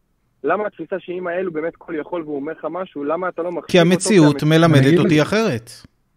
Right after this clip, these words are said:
Speaker 3: אני אגיד לך יותר מזה, בנימין.
Speaker 1: אבל כרגע המציאות מלמדת אותך אחרת. כרגע אתה מבדיל
Speaker 2: אני,
Speaker 1: בין
Speaker 2: ברור
Speaker 1: המציאות
Speaker 2: שאני
Speaker 1: לבין
Speaker 2: מסתמך
Speaker 1: האמת.
Speaker 2: על ניסיון העבר שלי,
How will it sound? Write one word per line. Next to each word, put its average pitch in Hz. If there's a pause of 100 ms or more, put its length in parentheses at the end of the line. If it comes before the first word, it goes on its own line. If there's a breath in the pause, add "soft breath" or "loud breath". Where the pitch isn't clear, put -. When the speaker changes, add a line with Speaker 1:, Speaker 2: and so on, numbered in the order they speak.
(640)
Speaker 3:
אני 123
אגיד 156
לך 202
יותר 156
מזה, 143
בנימין. 113
Speaker 1:
אבל 156
כרגע 208
המציאות 185
מלמדת 160
אותך 147 (100)
אחרת. 127
כרגע 214
אתה 170
מבדיל 143
Speaker 2:
אני, 151
Speaker 1:
בין 175
Speaker 2:
ברור 165
Speaker 1:
המציאות 262
Speaker 2:
שאני 247
Speaker 1:
לבין 208
Speaker 2:
מסתמך 185 (120)
Speaker 1:
האמת. 208
Speaker 2:
על 214
ניסיון 202
העבר 196
שלי, 117